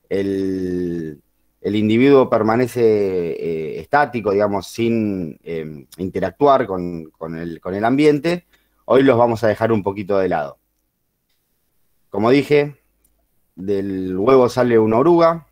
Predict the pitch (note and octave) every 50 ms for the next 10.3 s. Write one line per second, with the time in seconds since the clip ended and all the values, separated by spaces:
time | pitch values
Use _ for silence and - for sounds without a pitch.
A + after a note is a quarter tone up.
0 | _ _ _ _ _ _ _ _ _ _ _ _ _ _ - - F#2+ G#2 G2+ G2+
1 | G2+ G#2+ A2+ A#2 A#2+ A#2 A2+ A2 - - G2 F#2+ F2 E2 D#2+ D2+ _ _ - D#2
2 | E2 E2+ F2 F#2 G2+ A#2 D3+ D#3+ D3+ D3 B2+ C3 C3 B2+ B2+ B2+ C3 B2+ _ _
3 | _ _ _ _ _ _ _ _ _ - D2 C#2+ C#2 D2+ D#2 F2+ F2+ F2 F2 F2
4 | - C#3 D3 D3 C#3 C3+ B2+ A2+ A#2 A2 A2 G#2+ F#2+ F2+ F2+ E2 _ - E2+ F#2+
5 | G#2 G#2 - A2+ A2 A#2+ A#2+ - C#3+ D3 D3 D#3 D#3+ F3 F3+ _ _ _ _ _
6 | _ _ _ - G2+ - - G2+ G#2 G#2+ - - B2+ B2 B2 B2+ C3 C3 D3 D#3
7 | D3 C#3+ B2+ G#2 G#2 - - F#2 G2+ G2 G2+ A#2 A#2+ A2+ - A#2+ A#2 A2+ B2+ C3
8 | C3+ - - D#3 D3 D3 D3 D3+ D3+ D3+ D#3 - _ _ _ _ _ - - _
9 | _ _ - G#2 A2+ A2+ A2+ A#2 A2 G#2 - A2+ A#2 A#2 - B2+ A#2+ A#2+ B2 B2
10 | B2 B2+ B2+ C3 C3